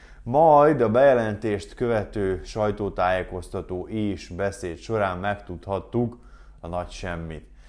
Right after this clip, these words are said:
A lényeg a lényeg, hogy a szokásos, ö, kitérő válaszok, semmit mondó válaszok, és, ö, hát majdnem azt mondom, hogy üres ígéretek, de, de még ígéretek se voltak, pontosabban még üres ígéretek sem voltak.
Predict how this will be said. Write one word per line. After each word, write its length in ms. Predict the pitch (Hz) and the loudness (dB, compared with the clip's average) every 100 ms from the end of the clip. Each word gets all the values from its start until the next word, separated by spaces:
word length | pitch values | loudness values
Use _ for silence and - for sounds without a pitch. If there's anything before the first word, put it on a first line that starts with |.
| - - - - | -20 -20 -20 -14
A 80 | - | -2
lényeg 280 | 117 143 120 | 0 2 2
a 40 | |
lényeg, 380 | 120 135 139 123 | 2 2 2 0
hogy 280 | 123 120 113 | 0 2 4
a 220 | 113 113 | 4 4
szokásos, 840 | - 131 127 110 110 127 117 - 120 | -2 -2 2 2 2 -2 -2 -2 0
ö, 240 | 107 101 | 0 0
kitérő 520 | - - 135 117 113 | -4 0 2 4 4
válaszok, 760 | 107 104 104 101 98 110 101 85 | 6 6 6 2 0 -4 -4 -6
semmit 420 | - 110 110 104 | -8 -6 -4 -6
mondó 400 | 104 101 95 92 | -6 -6 -4 -2
válaszok, 840 | 92 87 87 85 - 95 90 82 | -2 -2 -4 -8 -8 -6 -6 -6
és, 380 | 85 85 85 - | -8 -8 -8 -10
ö, 320 | 90 85 85 85 85 85 | -6 -4 -4 -6 -10 -14
hát 100 | 92 | -8
majdnem 260 | 104 104 | -4 -2
azt 220 | 98 - | -4 -6
mondom, 180 | 98 95 | -10 -6
hogy 80 | 101 | -4
üres 260 | 98 92 98 | -4 -6 -8
ígéretek, 640 | 90 92 98 101 110 95 | -6 -4 -2 -2 -4 -4
de, 300 | 90 90 - - - - | -4 -4 -8 -20 -20 -18
de 60 | 92 | -10
még 240 | 92 98 | -8 -6
ígéretek 480 | 98 95 87 87 87 | -2 -2 -2 -6 -8
se 140 | - 92 | -6 -6
voltak, 440 | 90 95 98 95 | -4 -2 -4 -6
pontosabban 400 | 98 92 92 95 | -8 -8 -8 -6
még 320 | 98 101 104 | -4 -4 -2
üres 360 | 135 113 98 - | -2 0 -2 -6
ígéretek 600 | 98 90 92 92 95 90 | -10 -6 -6 -6 -8 -10
sem 300 | - 95 92 | -10 -10 -4
voltak. 600 | 120 127 123 120 110 - | -2 0 2 2 2 -4